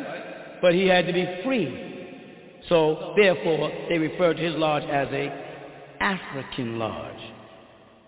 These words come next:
But Noble Drew Ali, on the other hand, who went over to Egypt to study,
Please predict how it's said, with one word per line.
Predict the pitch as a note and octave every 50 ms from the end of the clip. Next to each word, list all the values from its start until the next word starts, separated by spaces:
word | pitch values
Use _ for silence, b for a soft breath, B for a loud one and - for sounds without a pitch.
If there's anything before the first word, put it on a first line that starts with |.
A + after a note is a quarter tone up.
| _ _ _ _ -
But | F#3+ F3 E3
Noble | E3+ G#3 A3+ A#3 G3+ G#3+ G#3 F#3+ D3
Drew | D#3+ G3+ G3+
Ali, | F#3 F3+ F3+ F#3+ A3 C4+ B3 F#3+ D#3+ D3+ D#3+ - -
on | - D#3 D3+
the | D3+
other | D3+ C#3 C#3+
hand, | C3 C3+ C#3 B2 B2+ C3+ D#3+ F3 - - B B B B B B
who | G#3+
went | A3 G3+ A#3+ A#3+ A#3 -
over | A#3+ A#3 G3+ G#3
to | - F#3+ G#3 A#3+ A#3+
Egypt | C#4+ D#4 D4+ G3 - F#3 - -
to | E3 - -
study, | - F#3 E3+ D3+ E3 A3